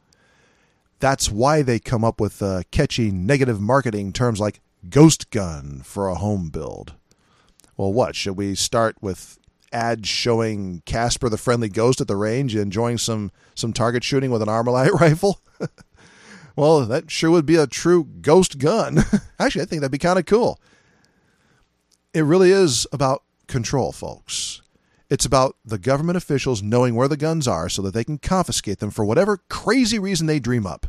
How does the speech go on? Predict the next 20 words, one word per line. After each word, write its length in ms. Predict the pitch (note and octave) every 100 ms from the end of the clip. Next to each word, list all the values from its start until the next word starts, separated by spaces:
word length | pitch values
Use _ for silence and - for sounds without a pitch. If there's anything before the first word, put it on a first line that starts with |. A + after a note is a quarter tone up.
| - _ _ - _ -
"You 220 | G#3+ E4
don't 180 | C#4 A#3
need 180 | A3+ G#3+
that 220 | G#3 B2+
gun! 540 | F3 B3+ E4 C4+ D3 - _
Only 320 | G3 D#4 D4+ G3+
the 120 | E3
police 440 | - F3+ E4+ A#3
and 280 | G3 D#3+ C#3+
military 600 | E4 D4+ F#3+ F3 D#3+ D3+
need 340 | D#3 D#3 B2
guns." 920 | A2+ G#3+ F3 B2+ A#2 C#3 G#3+ F#3+ - - _ _ _ _ _ _ _ _ _ _ _ _ _ _ _ _ _ _ _ _ _
Several 540 | - - D3+ C3 B2+
Jewish 540 | G2+ E2+ E3 C3+ - -
survivors 500 | G#2 F#2 F#2+ F#2+ F#2
of 80 | F2
the 80 |
Holocaust 920 | E2+ - B3 B3 A2 - C#2 C#2+ - - _ -
might 300 | G#2 G#2+ - F#2+
disagree. 720 | F#2 - C#2+ G#2 F#3 -